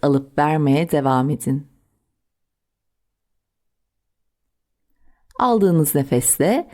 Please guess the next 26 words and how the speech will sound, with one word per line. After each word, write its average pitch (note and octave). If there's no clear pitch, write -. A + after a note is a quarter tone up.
kolları E3+
gökyüzüne D3+
doğru D#3
uzatın. C3+
Nefes E3
verin, C#3+
avuç D3
içlerinizi D#3+
birleştirin C#3+
ve C3
kalçalardan F3+
ikiye E3+
katlanın. C#3
Nefes D#3
alın, C3+
yarı C#3
yol D3+
açılın, D3+
uzayın, D#3
ileriye C#3
bakın. C3+
Nefes G#3+
verin, C#3+
ayaklar C3+
matın F3+
gerisine, C3+